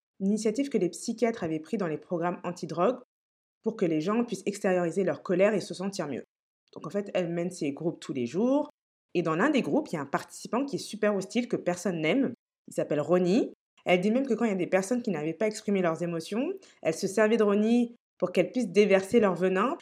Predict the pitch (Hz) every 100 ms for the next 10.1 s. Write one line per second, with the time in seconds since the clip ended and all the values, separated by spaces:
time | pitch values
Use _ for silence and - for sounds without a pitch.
0 | - 190 - 175 175 170 196 262 220 -
1 | 220 165 196 196 - 214 214 214 202 -
2 | 208 180 226 285 - 214 208 214 208 262
3 | 233 190 226 233 185 - 190 226 190 180
4 | - 156 107 - 143 139 151 196 - 175
5 | 175 147 143 - _ _ _ 165 165 403
6 | 403 233 175 165 190 415 - - - 185
7 | 170 165 208 - 190 156 - 139 - 226
8 | 466 - - - 170 185 277 226 320 -
9 | 214 254 262 196 180 175 170 156 147 208